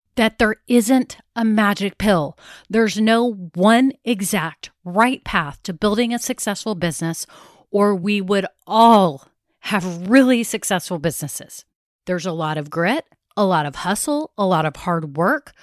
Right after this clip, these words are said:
a lot of planning, and a lot of strategy so you can ensure you're doing the right things. So please don't get sucked in. Don't waste time doing things that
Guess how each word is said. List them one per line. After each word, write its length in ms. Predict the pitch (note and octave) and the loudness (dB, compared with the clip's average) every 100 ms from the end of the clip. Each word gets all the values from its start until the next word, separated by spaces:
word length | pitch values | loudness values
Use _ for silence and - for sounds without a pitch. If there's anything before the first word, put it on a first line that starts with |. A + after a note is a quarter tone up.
| _ - | _ -4
a 100 | G#3 | -2
lot 220 | F#3 D#3 | 0 -2
of 120 | D3+ | -6
planning, 640 | - - G3 G#3+ C4 D4+ F4+ _ _ _ _ | -8 -2 2 4 4 2 0 _ _ _ _
and 140 | G#3 G#3+ | -4 -2
a 60 | |
lot 200 | G3 G3 | 0 -2
of 100 | F#3+ | -2
strategy 1080 | - - - B3 C4+ D4 B3+ - F3 C3+ _ _ _ - | -8 -12 -6 -2 2 4 4 2 -6 -8 _ _ _ -10
so 160 | - | -8
you 280 | G3 A3 C#4+ | -2 4 4
can 180 | D#4 D4 | 6 4
ensure 560 | C#4 - - A#3 A3+ | 4 2 0 0 0
you're 180 | G#3 G#3 | -2 -6
doing 480 | F3+ F#3 F#3 F3+ F3+ - | -4 -4 -2 -4 -8 -8
the 100 | D#3 | -4
right 300 | E3+ E3 - | -4 -4 -6
things. 360 | E3+ C3 - - - - | -8 -8 -16 -20 -20 -14
So 180 | - C4+ | -2 -2
please 600 | - - C4 E3+ C#3+ - _ _ _ _ _ | -2 -2 -2 -2 -8 -18 _ _ _ _ _
don't 300 | B3+ B3 B3 | 4 4 0
get 160 | A#3+ - | -6 -6
sucked 360 | - F#3 - | -6 -8 -8
in. 240 | E3+ D3 D3+ _ F#3+ - | -12 -12 -18 _ -20 -4
Don't 280 | G#3 A3 - | 0 0 -2
waste 440 | G#3+ C4 C4+ - | 2 2 2 -2
time 500 | - G#3+ G3 F3+ F#3 - - _ | -2 0 2 0 -2 -8 -20 _
doing 380 | D#3+ G3+ A3 A3+ | -2 0 2 0
things 360 | - F#3+ F#3+ - | 0 -2 -2 -4
that 160 | E3 | -6